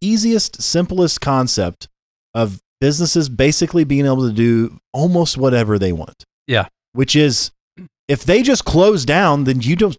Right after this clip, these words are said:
Speaker 1: you just don't have a job. So how in the world can you have any rights to, to that, to that business, forcing them to,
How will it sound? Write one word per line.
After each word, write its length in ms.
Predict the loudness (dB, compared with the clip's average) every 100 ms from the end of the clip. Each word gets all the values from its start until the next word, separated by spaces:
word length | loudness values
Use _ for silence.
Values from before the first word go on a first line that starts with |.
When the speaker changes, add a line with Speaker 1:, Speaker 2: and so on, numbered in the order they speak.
| _
Speaker 1:
you 160 | -2
just 140 | -2 0
don't 160 | 0 2
have 100 | 0
a 60 |
job. 560 | 0 0 2 2 -2 -14 _ _ _ _ _ -8
So 120 | -2
how 260 | 0 2 4
in 60 |
the 60 | 2
world 440 | 2 4 4 2
can 160 | -2 0
you 140 | 2
have 240 | 2 0 0
any 180 | 0
rights 680 | -2 0 0 0 -4 -8 -8 _ _ _ _ _ _ _ _ -6
to, 180 | -4 -4 -2
to 80 | 2
that, 260 | 2 0 _ _ _ _ _ _
to 100 | 0
that 340 | 2 0 -2 2
business, 420 | 2 4 0 -2
forcing 440 | 0 0 2 2
them 160 | 0 0
to, 180 | -2